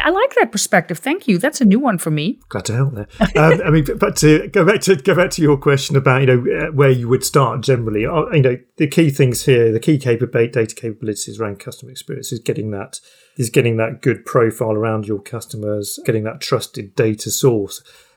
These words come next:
Speaker 2: And that ultimately all comes back to data quality, uh, master data management, and C three sixty capability, as I touched on earlier, and then a governance capability, um,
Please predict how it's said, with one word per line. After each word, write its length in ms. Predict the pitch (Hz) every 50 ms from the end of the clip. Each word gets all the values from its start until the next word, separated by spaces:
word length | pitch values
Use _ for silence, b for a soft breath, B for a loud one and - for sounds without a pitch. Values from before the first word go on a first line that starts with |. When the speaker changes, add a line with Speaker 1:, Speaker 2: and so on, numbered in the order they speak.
| b -
Speaker 2:
And 120 | 139 143
that 80 | 160 160
ultimately 440 | 143 135 135 139 123 110 113 120
all 200 | 117 117 120 117
comes 260 | 117 - 113 107 101 104
back 280 | - 110 104 104 -
to 120 | - - 101
data 320 | - 113 107 101 - -
quality, 800 | - - 117 110 104 110 104 - - 113 107 107 104 104 123 190
uh, 200 | 160 107 104 101
master 340 | 101 107 107 104 - - 107
data 260 | 104 101 95 - 107
management, 420 | 107 101 101 98 98 104 107 135 _ _
and 140 | - 113 101
C 240 | - - - 135 110
three 220 | 104 - - 117
sixty 380 | - - - 110 - - - -
capability, 480 | - 113 104 104 - 104 98 - - 110
as 120 | 101 107
I 40 | 104
touched 320 | - - - - - 120
on 80 | 107 110
earlier, 180 | 110 101 101 98 B B B B B B B -
and 120 | - 120
then 180 | 120 117 113 113 - - _
a 60 | - 117
governance 540 | 107 - 160 143 123 123 120 127 135 -
capability, 800 | - - 131 117 110 107 110 107 110 107 - - 117 110 107 104 _ _ _ _
um, 300 | 123 107 104 104 104 110